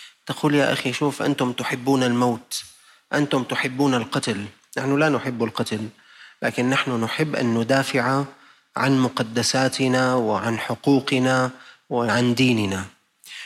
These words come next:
ولو قتلنا في سبيله. إذا كانوا هم متمسكون بالحياة ويدفعون غيرهم، يشترون رجالًا ويدفعون لهم من شرق أو غرب ليموتوا هم ويبقوا هم أحياء،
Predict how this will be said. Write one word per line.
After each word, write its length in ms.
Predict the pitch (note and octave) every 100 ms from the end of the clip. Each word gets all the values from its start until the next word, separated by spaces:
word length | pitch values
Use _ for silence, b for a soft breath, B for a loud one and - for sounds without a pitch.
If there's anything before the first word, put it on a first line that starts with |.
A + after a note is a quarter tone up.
| -
ولو 440 | C#3+ C#3+ D#3 G3+ -
قتلنا 480 | D#3 C#3 E3 D3 B2
في 180 | - A2+
سبيله. 500 | - G#2 G2+ F#2+ G2
إذا 180 | - C3
كانوا 420 | C3 D3 D3+ C#3
هم 160 | D3+ C3+ - B B _
متمسكون 760 | C3+ - B2 A#2+ - B2 D3+ C3+
بالحياة 460 | A#2 G#2 B2 C3 B2
ويدفعون 540 | A#2+ A2+ - A#2+ C3+
غيرهم، 640 | B2+ B2+ C#3+ B2+ A2 A2 G2 - _ B B B -
يشترون 500 | B2 - - D#3+ C3+
رجالًا 640 | A#2+ A#2+ C#3+ C#3 C3 A2+
ويدفعون 520 | A2 A2+ - A#2+ C#3
لهم 400 | B2 B2+ B2 A2 G2+ B B B B B -
من 160 | A#2
شرق 360 | A2 D3+ C3+ -
أو 280 | B2 - B2+
غرب 280 | D3 C3+
ليموتوا 540 | B2+ A#2+ B2 C#3+ C#3 B2+
هم 180 | D3 C3+
ويبقوا 360 | C3 C#3 C#3
هم 180 | B2 C3+
أحياء، 440 | - - C#3+ D3